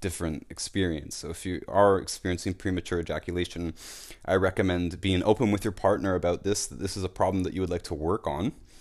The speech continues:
And I'm calling it a problem, but you call it a problem when you come to me and ask me about it anyways, so you're recognizing it as a problem. Some people don't care. They wanna get in and out quick. They just really don't care that much. Whatever. If you wanna last longer, you probably need to work with them. You probably need to go a little bit slower.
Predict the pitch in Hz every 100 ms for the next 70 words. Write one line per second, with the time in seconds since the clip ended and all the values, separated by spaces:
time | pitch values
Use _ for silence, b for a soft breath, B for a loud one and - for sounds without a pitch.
0 | b b b b - 78 - 113 110 92
1 | 87 82 - 87 82 87 113 147 107 92
2 | 87 95 92 87 85 101 82 92 85 87
3 | - 85 76 82 80 92 76 73 - 71
4 | 78 82 - 76 78 - 80 80 82 -
5 | 80 82 123 95 92 90 107 - 135 104
6 | 90 92 107 92 87 90 90 90 87 101
7 | 82 82 80 85 82 92 95 87 87 -
8 | 90 78 78 78 - 76 95 85 85 B
9 | B B B B B B 92 - 90 110
10 | 101 92 - 95 90 90 85 - 110 110
11 | 101 92 82 90 - 85 82 85 - 117
12 | 107 - - 92 90 85 - - 87 87